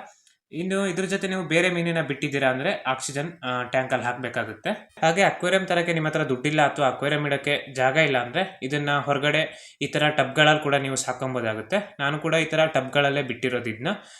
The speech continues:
ಈಸಿಯಾಗಿ ಸರ್ವೈವ್ ಆಗುತ್ತೆ. ಈ ಟಬ್ಬಿಗೆ ಕೂಡ ಆಕ್ಸಿಜನ್ ಏನು ಹಾಕೋದ್ ಬೇಕಾಗಿಲ್ಲ. ಇನ್ನು ಟ್ಯಾಂಕಿಗೆ ನೀವು ಫಿಲ್ಟರ್ ಬೇಕಾದ್ರೆ ಹಾಕೊಂಬೋದು, ನೀರು ಗಲೀಜಾಗುತ್ತೆ ಅಂದ್ರೆ. ಇಲ್ಲ ಅಂದ್ರೆ ಅಡಿಗಡೆ ಸ್ಟೋನ್ಸ್ ಎಲ್ಲ ಹಾಕಿ ನೀರು ಯಾವುದೇ ತರ ಗಲೀಜಾಗೋದಿಲ್ಲ.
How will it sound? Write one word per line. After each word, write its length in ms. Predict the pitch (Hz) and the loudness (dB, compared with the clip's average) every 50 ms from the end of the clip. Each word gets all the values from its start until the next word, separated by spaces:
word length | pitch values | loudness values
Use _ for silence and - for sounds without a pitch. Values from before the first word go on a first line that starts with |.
| - _ - | -14 _ -4
ಈಸಿಯಾಗಿ 380 | 165 185 165 185 175 165 185 175 | -2 -2 0 0 0 0 0 -2
ಸರ್ವೈವ್ 360 | 180 151 131 139 147 151 147 | 0 0 0 0 2 2 2
ಆಗುತ್ತೆ. 400 | 135 131 127 123 - 160 160 165 | 2 0 0 -2 0 0 0 0
ಈ 360 | 165 160 - - - 143 143 | -2 -4 -8 -6 -4 -4 -2
ಟಬ್ಬಿಗೆ 360 | 135 - 147 139 143 160 160 | 0 0 0 0 0 -2 -2
ಕೂಡ 180 | - 160 151 151 | -2 0 4 4
ಆಕ್ಸಿಜನ್ 460 | 147 147 - - 156 139 139 139 147 | 4 4 2 0 -2 -2 -2 -2 -2
ಏನು 180 | 135 131 135 131 | -4 -4 -4 -4
ಹಾಕೋದ್ 300 | 127 127 123 - 131 135 | -4 -2 -2 -2 -2 -2
ಬೇಕಾಗಿಲ್ಲ. 440 | 123 117 117 123 117 113 107 110 151 202 196 - - - - - _ _ _ _ _ - - - | -2 -2 -2 -2 -2 -2 0 0 0 0 0 -2 -12 -20 -20 -20 _ _ _ _ _ -18 -10 -6
ಇನ್ನು 180 | 180 196 214 220 | -4 -2 -2 2
ಟ್ಯಾಂಕಿಗೆ 640 | 214 185 175 180 185 202 196 185 196 202 - - - 165 | 4 4 4 4 4 0 2 2 2 2 2 0 -4 -6
ನೀವು 400 | 165 165 160 160 165 165 165 - | -4 -2 0 0 0 0 0 0
ಫಿಲ್ಟರ್ 320 | 165 156 151 170 170 165 | 0 0 2 2 2 4
ಬೇಕಾದ್ರೆ 400 | 160 147 147 - 156 143 147 143 | 2 2 2 2 0 0 2 0
ಹಾಕೊಂಬೋದು, 500 | 131 131 131 - 139 135 131 131 127 135 | 0 0 0 -2 -2 -2 -2 -2 -2 -2
ನೀರು 220 | 131 127 131 131 | 0 0 0 0
ಗಲೀಜಾಗುತ್ತೆ 520 | 127 127 123 127 120 127 120 120 117 - 131 | 0 0 0 0 0 0 -2 -2 -4 -6 -6
ಅಂದ್ರೆ. 180 | 120 127 170 220 214 - - - - - - _ _ - | -4 -2 -2 -4 -4 -6 -14 -20 -20 -20 -20 _ _ -8
ಇಲ್ಲ 220 | 170 180 196 196 196 | -4 0 2 4 4
ಅಂದ್ರೆ 240 | 180 175 170 185 | 4 4 2 2
ಅಡಿಗಡೆ 560 | 202 - - - 139 143 151 156 165 160 160 160 | 0 0 -2 -2 0 0 2 4 4 4 4 2
ಸ್ಟೋನ್ಸ್ 360 | - - 156 156 170 165 165 | 2 0 0 0 0 0 2
ಎಲ್ಲ 120 | 156 143 | 2 4
ಹಾಕಿ 260 | 135 131 - - 214 | 4 4 2 2 -2
ನೀರು 380 | 196 160 156 147 147 139 139 135 | -2 -2 0 0 2 2 2 2
ಯಾವುದೇ 220 | 127 117 117 131 | 2 0 0 0
ತರ 160 | 127 127 131 127 | 0 0 0 0
ಗಲೀಜಾಗೋದಿಲ್ಲ. 640 | 120 120 117 135 127 127 123 117 120 107 107 104 | 0 0 0 0 0 0 0 -2 -2 -4 -2 0